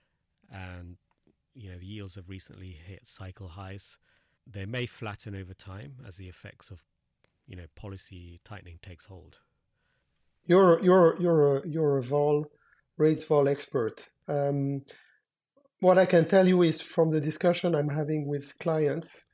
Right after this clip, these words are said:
Speaker 2: um, who are probably not a rates vol expert, what get them puzzled is actually the, the, the di-, the, the differences between where equity vol sits versus where,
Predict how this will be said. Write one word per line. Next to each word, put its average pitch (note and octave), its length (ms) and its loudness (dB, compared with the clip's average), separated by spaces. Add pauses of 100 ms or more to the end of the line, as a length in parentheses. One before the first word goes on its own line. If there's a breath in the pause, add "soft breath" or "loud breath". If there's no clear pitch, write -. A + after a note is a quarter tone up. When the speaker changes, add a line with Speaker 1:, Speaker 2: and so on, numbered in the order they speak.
(560)
Speaker 2:
um, C#3+ 1040 -4 (500 soft breath)
who D#3+ 80 0
are C#3 220 4 (200)
probably D3 300 0
not E3+ 400 0 (320)
a C#3+ 180 -6
rates C#3+ 280 -4
vol C#3 200 -2
expert, D3 540 -4 (480)
what E3 320 2
get D#3 260 4
them D3+ 180 2
puzzled E3 580 0
is C#3+ 340 -6 (600)
actually D#3 400 -2
the, C#3 680 -2
the, C#3+ 380 -6
the D3 180 -6
di-, E3+ 320 -6
the, D3 280 -4
the C3+ 140 -6
differences D#3 720 -8
between C#3+ 600 -6 (420 soft breath)
where D3+ 260 0
equity E3+ 420 -4
vol D3 220 0
sits - 540 -8 (100)
versus C#3 420 -4
where, C#3 440 -2